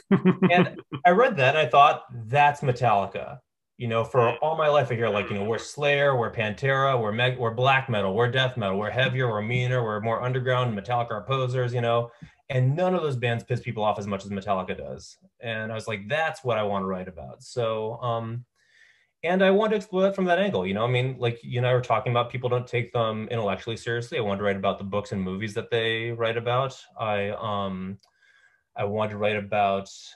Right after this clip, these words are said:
Speaker 2: uh, their, um,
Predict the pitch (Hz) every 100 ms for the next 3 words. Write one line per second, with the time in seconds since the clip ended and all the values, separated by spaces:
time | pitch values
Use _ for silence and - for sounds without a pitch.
0 | - 123 104 98 90 87 87 95 _ _
1 | _ _ _ _ 135 104 113 107 107 101
2 | 101 - 104 95 92 92